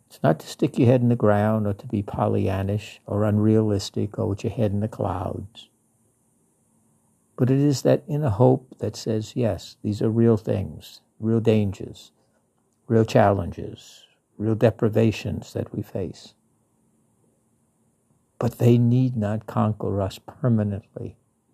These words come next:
lastingly, and separate us from the love of God." They do not have that power. We have the power to give it up.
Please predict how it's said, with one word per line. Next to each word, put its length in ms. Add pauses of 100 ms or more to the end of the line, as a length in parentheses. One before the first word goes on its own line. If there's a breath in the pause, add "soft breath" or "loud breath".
(220)
lastingly, 880 (1600)
and 140
separate 560
us 160
from 220
the 100
love 220
of 160
God." 280 (1400)
They 120
do 140
not 180
have 220
that 160
power. 380 (1600)
We 160
have 140
the 80
power 320
to 80
give 180
it 60
up. 260